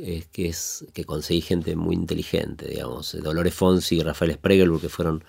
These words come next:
los que me acompañaron en mi primera película, son brillantes, cada uno con su estilo.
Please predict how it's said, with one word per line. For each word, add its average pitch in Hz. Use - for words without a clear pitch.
los 80
que -
me 80
acompañaron 80
en 85
mi 82
primera 85
película, 90
son -
brillantes, 78
cada 82
uno 82
con 71
su -
estilo. 80